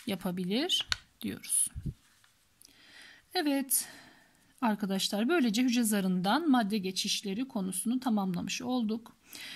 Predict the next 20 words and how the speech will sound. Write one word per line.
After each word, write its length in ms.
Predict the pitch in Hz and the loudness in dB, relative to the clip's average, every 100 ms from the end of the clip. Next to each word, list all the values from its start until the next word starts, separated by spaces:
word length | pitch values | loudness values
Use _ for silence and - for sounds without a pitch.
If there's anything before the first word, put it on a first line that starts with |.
| - | -4
Şimdi 360 | - 339 302 277 | -2 2 2 2
konuyu 320 | 294 262 254 | 6 6 6
pekiştirmek 640 | 247 - - - 185 175 | 2 0 -2 -2 -4 -6
için 380 | - - 311 349 | -6 -4 -2 0
birkaç 340 | 247 226 196 - | -2 -2 -8 -6
soru 240 | 202 190 | -6 -6
çözelim. 520 | - 196 214 262 277 - - - - - | -4 -2 0 0 -2 -14 -18 -18 -14 -2
İlk 200 | 359 - | -2 2
olarak 340 | 247 196 196 | 0 2 0
Ö 120 | 240 240 | 0 2
S 160 | - | 2
Y 140 | 220 190 | 2 2
M'nin 320 | 180 185 214 | 0 0 2
daha 260 | 254 277 | 2 2
önce 200 | 226 185 | 2 0
sorduğu 520 | 196 - 233 185 240 226 | -2 -2 -2 0 -2 0
bir 120 | 214 | -2
soruyla 640 | 214 262 202 175 196 320 - - _ - | -2 -2 -2 0 0 0 -4 -20 _ -12
başlayalım. 680 | - 202 - 185 180 185 302 - _ _ - - - - | -4 -2 0 -2 -2 -2 -2 -4 _ _ -20 -18 -18 -4
Hücrenin 560 | 339 311 302 311 311 381 | 0 4 4 4 2 0